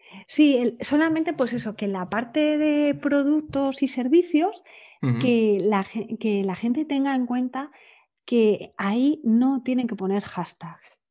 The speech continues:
Speaker 1: porque muchísimas veces la gente sube su, sus productos y, y, y tengo ahora mismo en la cabeza, pues, una floristería que tenía ahí sus, eh, diferentes,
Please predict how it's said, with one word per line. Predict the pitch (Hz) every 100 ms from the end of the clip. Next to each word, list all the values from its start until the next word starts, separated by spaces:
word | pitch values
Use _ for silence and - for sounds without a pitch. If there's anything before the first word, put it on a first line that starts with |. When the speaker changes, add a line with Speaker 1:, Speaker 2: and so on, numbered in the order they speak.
| _ _ _ _ _
Speaker 1:
porque | 226 214 226
muchísimas | 214 214 262 311 302 285
veces | 294 254 208
la | 180
gente | 240 247 277 269
sube | - 302 269 214
su, | - 180 175 175 170
sus | - 190
productos | - 185 185 285 294 - 330 - _ - -
y, | 202 196 190 -
y, | 196 180 180 175 175 - 208
y |
tengo | 190 214
ahora | 240 254
mismo | 247 254
en |
la | 240 240
cabeza, | 247 254 208
pues, | 180 -
una | 220 254
floristería | 262 254 240 - 220 277 262 359 - - - _
que | - 185
tenía | 190 196 220 233 202
ahí | 220 220
sus, | 208 226 208 202 -
eh, | 196 208 196 190
diferentes, | 196 - 208 233 254 285